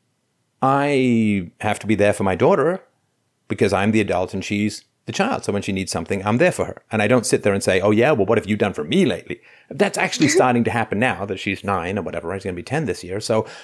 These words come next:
Speaker 1: I have to start training her in reciprocity. You know, when she was a baby or a toddler and she wanted to do some game, I wouldn't be like, "Nah, that doesn't really work for me." <laughs> Right? 'Cause, you know, but now I have to be that way.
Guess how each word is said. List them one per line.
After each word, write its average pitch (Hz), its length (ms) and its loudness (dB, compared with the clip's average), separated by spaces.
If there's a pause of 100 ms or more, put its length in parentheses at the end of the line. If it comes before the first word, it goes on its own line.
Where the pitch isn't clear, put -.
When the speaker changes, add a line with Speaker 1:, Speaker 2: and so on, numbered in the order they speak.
(140)
Speaker 1:
I 127 100 0
have 170 200 0
to 131 60 -4
start 120 220 0
training 147 300 2
her 95 160 0
in 92 80 -4
reciprocity. 107 720 -4 (1400)
You 123 120 2
know, 120 100 6
when 120 180 6
she 160 160 4
was 147 300 4 (280)
a 117 80 2
baby 135 480 4
or 101 100 2
a 104 40 0
toddler 113 560 0
and 110 120 0
she 131 140 2
wanted 113 280 4
to 95 60 -8
do 113 240 6
some 104 300 0
game, 104 420 2 (520)
I 107 80 4
wouldn't 123 240 6
be 120 80 6
like, 110 340 2
"Nah, 196 260 4
that 160 120 2
doesn't 127 180 0
really 110 140 2
work 98 180 2
for - 100 -12
me." 76 120 -16 (160)
<laughs> - 160 -14 (500)
Right? 151 240 0
'Cause, - 240 0
you 208 60 2
know, 139 180 4 (360)
but - 120 4
now 208 200 4
I 175 40 4
have 165 220 0
to 143 60 -10
be 185 100 4
that 107 240 0
way. - 200 -8